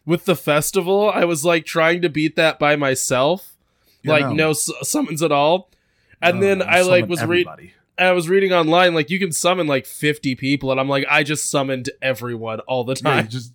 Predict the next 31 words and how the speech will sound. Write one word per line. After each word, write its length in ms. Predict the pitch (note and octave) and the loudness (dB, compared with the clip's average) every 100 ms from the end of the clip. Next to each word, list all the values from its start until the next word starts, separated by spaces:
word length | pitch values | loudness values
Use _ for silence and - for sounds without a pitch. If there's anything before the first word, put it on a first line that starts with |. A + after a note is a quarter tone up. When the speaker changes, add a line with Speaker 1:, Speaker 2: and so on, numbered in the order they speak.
| - | -8
Speaker 2:
yeah, 160 | C3 | -4
you 180 | A#2 A2+ | -2 -4
just 320 | G#2+ - C3 F#3+ | -8 -4 0 4
Speaker 1:
It 20 | |
was 120 | F#3+ E3 | 4 2
Speaker 2:
go 240 | B2 A2+ | 0 0
in, 220 | A#2 G#2 | -2 -4
start, 100 | - | 0
like, 200 | F3 F3+ C#3+ | 2 4 4
Speaker 1:
everybody. 300 | D#3+ C#3+ C3+ C3+ | 2 2 2 2
Speaker 2:
"Let's 60 | |
go, 240 | C3+ C#3 D#3 | 2 2 2
bros," 480 | C#3+ C#3 C#3+ C3+ B2+ | 2 4 4 2 -2
and 160 | A#2 | -6
then, 200 | A#2+ A#2 | -4 -4
like, 200 | A2+ A2 | -4 -6
have 220 | G2+ B2 A2+ | -4 -6 -4
the 60 | |
whole 520 | G#2 - A#2+ B2 B2 | -10 -8 -6 -4 -4
army 380 | G#2 A2+ F#2+ F#2 | -2 -2 -4 -10
after 240 | F2+ F#2 F#2+ | -14 -14 -14
you. 180 | F2+ F2+ _ _ - | -14 -16 _ _ -8
And 200 | B2 A2 | -4 -2
they 80 | D3+ | 0
take 100 | - | 4
Speaker 1:
I 80 | B3+ | 4
Speaker 2:
the 80 | A#3+ | 4
Speaker 1:
had 240 | B3+ E4 | 6 6
Speaker 2:
hits. 280 | - G#3 F3 | 4 0 0
Speaker 1:
him 60 | G3 | 2
down. 520 | A#3 B3+ F3 D#3+ D#3+ | 2 2 0 -2 -6